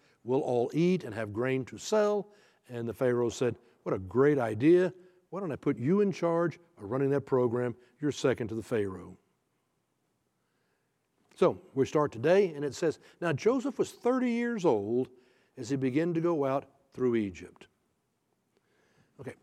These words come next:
what I want you to think about is, he was seventeen years old when he was sold into slavery. He's now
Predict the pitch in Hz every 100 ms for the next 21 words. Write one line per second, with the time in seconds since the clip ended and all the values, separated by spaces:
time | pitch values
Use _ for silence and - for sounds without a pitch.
0 | _ - 180 156 165 208 - 202 - -
1 | 269 - 107 101 98 104 147 156 - _
2 | _ _ _ _ _ _ _ _ _ _
3 | _ - 131 - - 190 220 214 220 220
4 | 220 226 196 117 110 131 127 147 156 -
5 | 113 120 143 147 - 185 180 107 92 87
6 | _ _ _ _ _ _ _ _ _ _
7 | _ _ _ _ _ - 123 123 113